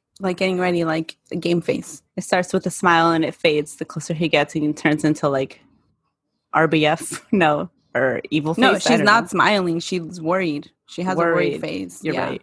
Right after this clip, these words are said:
Speaker 2: Oh, you're right. You're right. It
Speaker 1: Aurora's
Speaker 2: goes
Speaker 1: the
Speaker 2: from,
Speaker 1: one that's smiling.
Speaker 2: it goes from worried to smiling, but, like, an evil smile the closer
Speaker 1: Yeah.
Speaker 2: he gets.
Speaker 1: Mm-hmm.
Speaker 2: Uh, so he gets there, and, uh, Teresa's being terrible the whole time.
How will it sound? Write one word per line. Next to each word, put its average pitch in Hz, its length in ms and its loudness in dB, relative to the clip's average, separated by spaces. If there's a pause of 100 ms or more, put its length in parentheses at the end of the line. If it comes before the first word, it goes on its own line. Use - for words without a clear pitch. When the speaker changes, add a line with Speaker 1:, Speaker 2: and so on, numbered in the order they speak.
(140)
Speaker 2:
Oh, 233 220 2
you're 190 180 0
right. 156 180 0
You're 147 140 -6
right. 143 100 0
It 180 40 2
Speaker 1:
Aurora's 190 160 4
Speaker 2:
goes 202 140 2
Speaker 1:
the 170 60 -4
Speaker 2:
from, - 80 2
Speaker 1:
one 165 120 -2
that's 160 180 -6
smiling. 170 540 -10
Speaker 2:
it 214 180 0
goes 214 260 2
from 247 300 2
worried 202 540 4
to 226 140 0
smiling, 165 840 0
but, 160 60 -4
like, 160 180 -2
an 156 80 -2
evil 156 300 -2
smile 147 400 -2
the 160 80 -4
closer 170 360 -2
Speaker 1:
Yeah. 196 220 4
Speaker 2:
he 170 60 4
gets. - 340 -6 (220)
Speaker 1:
Mm-hmm. 180 320 -8
Speaker 2:
Uh, 175 180 2
so 208 200 0
he 220 180 2
gets 190 280 0
there, 220 380 4
and, 180 420 2 (100)
uh, - 460 -2 (140)
Teresa's 185 460 2
being 196 540 0 (160)
terrible 180 640 0 (920)
the 180 60 4
whole 190 180 4
time. 175 400 0